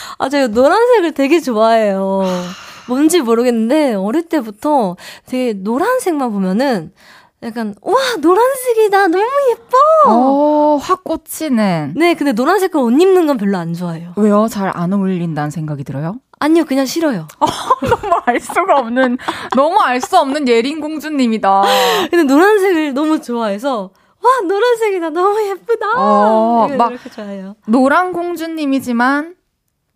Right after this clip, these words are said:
Speaker 2: 본인이 노랑 옷을 입지는 않는,
Speaker 1: 네.
Speaker 2: 그냥 노랑을 좋아하는 노랑 공주님인 걸로.
Speaker 1: 네.
Speaker 2: 막 퓨전 사극 드라마에서 공주 역할 맡아도 되게 잘 어울릴 것 같은데.
Speaker 1: 네.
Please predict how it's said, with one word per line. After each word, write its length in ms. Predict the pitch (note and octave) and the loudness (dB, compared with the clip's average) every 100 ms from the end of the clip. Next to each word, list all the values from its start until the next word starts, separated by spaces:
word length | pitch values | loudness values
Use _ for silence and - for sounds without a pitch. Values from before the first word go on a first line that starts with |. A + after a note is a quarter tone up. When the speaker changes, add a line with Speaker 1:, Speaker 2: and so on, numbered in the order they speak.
| _ | _
Speaker 2:
본인이 720 | G#3+ A#3+ B3 B3 A#3+ A#3 A3 | -4 0 0 0 -2 -4 -4
노랑 460 | F3 F3+ G3 A3+ A3+ | -2 -2 0 -2 -4
옷을 380 | A3+ - G#3 F3 | -8 -6 -6 -4
입지는 500 | F#3+ - A#3 A3+ F3+ | -8 -8 -4 -2 -2
않는, 540 | C3+ D3 D#3 D3+ C#3+ E3 | -6 -6 -6 -6 -8 -4
Speaker 1:
네. 240 | B3+ C4+ | -4 -2
Speaker 2:
그냥 240 | - F#3+ E3+ | -2 -2 -2
노랑을 480 | E3 F3+ A3 A#3+ G3+ | -2 0 0 0 -4
좋아하는 460 | D3+ D#3+ E3+ F3 | -4 -2 -2 -2
노랑 320 | C3+ D3+ E3+ D#3+ | -6 -2 -2 -2
공주님인 640 | D3+ D#3+ F#3+ E3+ E3 F3 | -6 -4 -4 -2 -2 -2
걸로. 500 | D3 C3+ C3+ C#3 E3 | -4 -6 -6 -4 0
Speaker 1:
네. 280 | A3 C#4+ G3+ - - - - - | 2 2 -2 -10 -18 -18 -18 -10
Speaker 2:
막 180 | - D#4 | -2 -2
퓨전 400 | - G#4 A4 A4+ | 0 -2 -2 -4
사극 320 | A4 G#4 F#4 | -4 -4 -6
드라마에서 460 | - D4 D4 C4+ B3+ | -4 -2 2 0 -2
공주 320 | A#3+ A#3 B3 | 0 2 2
역할 280 | F4+ B3+ D#4 | -2 -2 0
맡아도 380 | F#3+ - C4+ C4+ | 0 -2 -6 -6
되게 160 | G3 | -4
잘 220 | G#3 A3 G#3 | -4 -2 -2
어울릴 260 | F3 A#3 | 0 -2
것 120 | C4+ | -2
같은데. 880 | F#3 C#3 G#3+ F#3 D3 D#3 F3 F3+ D#3 - | -4 -2 -2 0 -2 -2 0 0 -2 0
Speaker 1:
네. 260 | A3+ A#3 | 0 0